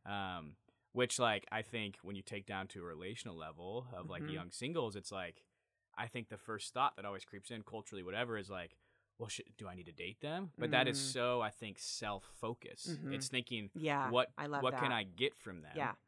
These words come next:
Speaker 1: In a sense, relationally, romantically,
Speaker 2: Yeah.
Speaker 1: sexually, or you're scared then of entering into friendships with the other gender because
Speaker 2: Yeah.
Speaker 1: you're afraid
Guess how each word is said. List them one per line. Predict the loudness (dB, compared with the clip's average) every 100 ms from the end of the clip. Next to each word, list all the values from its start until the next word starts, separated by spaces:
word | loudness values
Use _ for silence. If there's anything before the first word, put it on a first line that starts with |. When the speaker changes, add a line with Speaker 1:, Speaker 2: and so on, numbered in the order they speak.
| _ _ -10
Speaker 1:
In | -6
a | -4
sense, | -2 -2 -2
relationally, | 2 4 4 2 0 0 0
romantically, | 0 -2 0 -2 -2 -6 -4 -2
Speaker 2:
Yeah. | 2
Speaker 1:
sexually, | 2 2 0 0 -2 -4 -8 -16 -10 2
or | 6 8 6
you're | 4 -2
scared | -2 -2 4 6 6 4
then | 2 0 -2
of | -2
entering | -2 -4 -4 -6
into | -6
friendships | -6 -8 -6 -8 -8
with | -12 -10
the | -10
other | -10 -10
gender | -12 -10 -8
because | -4 0 0
Speaker 2:
Yeah. | 0
Speaker 1:
you're | -4
afraid | -4 -4 -4